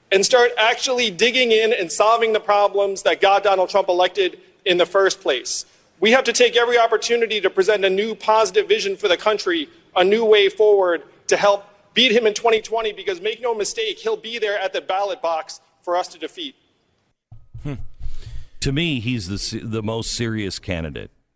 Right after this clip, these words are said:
Speaker 2: To me, he is the guy that if, if they nominated him,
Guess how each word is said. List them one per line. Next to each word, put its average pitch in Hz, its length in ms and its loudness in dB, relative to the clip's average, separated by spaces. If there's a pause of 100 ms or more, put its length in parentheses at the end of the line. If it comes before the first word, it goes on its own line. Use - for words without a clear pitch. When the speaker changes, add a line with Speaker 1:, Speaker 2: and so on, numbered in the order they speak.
(120)
Speaker 2:
To 120 100 -4
me, 127 300 -4
he 120 240 -4
is 110 220 -6
the 101 100 -6
guy 80 480 -4 (400)
that 104 220 -4
if, 98 440 -8
if 95 240 -6
they 110 220 -2
nominated 113 640 -4
him, 87 540 -6